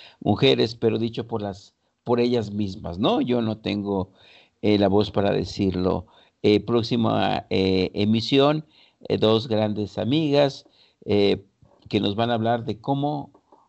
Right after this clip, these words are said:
eh, se construyen las identidades femeninas. Eh, Manuel, por favor, ¿qué nos, eh, quieres, este, eh, sintetizar, compartir para todos los que nos están escuchando? De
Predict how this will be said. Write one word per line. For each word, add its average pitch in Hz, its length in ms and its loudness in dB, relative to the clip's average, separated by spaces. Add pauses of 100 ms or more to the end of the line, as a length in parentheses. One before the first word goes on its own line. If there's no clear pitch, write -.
(120)
eh, 98 200 -2
se 101 160 -4
construyen 113 500 2
las 104 180 0
identidades 95 720 -2
femeninas. 92 640 -2 (480)
Eh, 117 500 4
Manuel, 165 380 2
por 156 160 0
favor, 170 420 2
¿qué 170 160 -2
nos, 160 380 -4 (440)
eh, 117 280 -8
quieres, 139 400 2
este, 98 640 -2 (640)
eh, 101 240 0
sintetizar, 113 1000 0
compartir 107 680 -2
para 101 340 0
todos 101 280 2
los 98 180 -4
que - 80 -6
nos 90 160 -6
están 95 380 -4 (640)
escuchando? 95 960 0
De - 300 -14